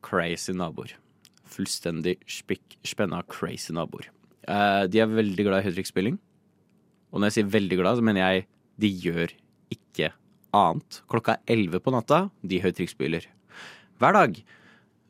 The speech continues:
Og så tenker jeg, «Å, yes, nå har vanningsforbud gått over. Da er det i hvert fall over.» Nei, vanningsforbud har trådt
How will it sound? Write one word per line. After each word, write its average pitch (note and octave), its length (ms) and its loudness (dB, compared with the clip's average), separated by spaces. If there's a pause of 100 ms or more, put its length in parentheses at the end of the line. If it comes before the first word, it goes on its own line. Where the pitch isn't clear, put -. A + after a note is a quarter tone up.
Og D3 100 4
så F3 80 4
tenker F3 240 4
jeg, D#3 220 4 (420)
«Å, D#3+ 220 6 (100)
yes, - 400 0
nå A#2 80 0
har C3 140 4
vanningsforbud G2+ 680 2
gått G#2 160 0
over. G2+ 480 4 (240)
Da F#2 140 0
er D#2+ 80 -14
det F#2+ 100 -6
i F#2+ 140 -2
hvert E2+ 160 -6
fall F2+ 160 -2 (100)
over.» F2+ 300 -4 (260)
Nei, G2+ 180 4
vanningsforbud G#2 600 -2 (160)
har A2+ 160 -2 (480)
trådt - 220 -6